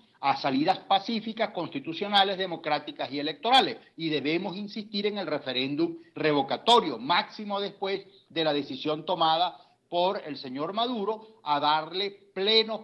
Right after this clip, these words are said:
poderes o plo-, o poderes plenipotenciarios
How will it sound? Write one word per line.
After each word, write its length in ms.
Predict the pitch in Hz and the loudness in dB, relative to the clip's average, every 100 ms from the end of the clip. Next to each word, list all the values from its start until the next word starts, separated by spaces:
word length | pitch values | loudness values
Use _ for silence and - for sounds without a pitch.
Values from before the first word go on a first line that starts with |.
| - | -8
poderes 480 | 160 165 185 196 165 | -8 -4 -4 -4 -6
o 240 | 143 - | -8 -12
plo-, 260 | 147 143 139 | -6 -4 -4
o 200 | 156 143 | -8 -8
poderes 380 | 139 143 202 - - _ _ | -6 -4 -2 -4 -8 _ _
plenipotenciarios 1200 | 214 233 226 220 208 214 202 190 170 156 180 165 | 0 2 2 -4 -8 -8 -12 -2 0 0 -4 -10